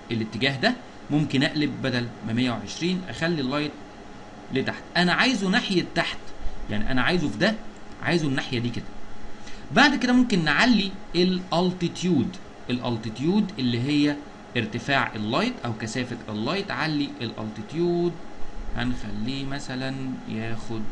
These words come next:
الجنب، ممكن ياخد الجنب ده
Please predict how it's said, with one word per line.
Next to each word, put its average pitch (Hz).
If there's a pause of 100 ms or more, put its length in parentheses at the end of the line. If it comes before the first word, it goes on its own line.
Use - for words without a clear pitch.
(100)
الجنب، 110 (4000)
ممكن 160
ياخد 127
الجنب 110
ده 104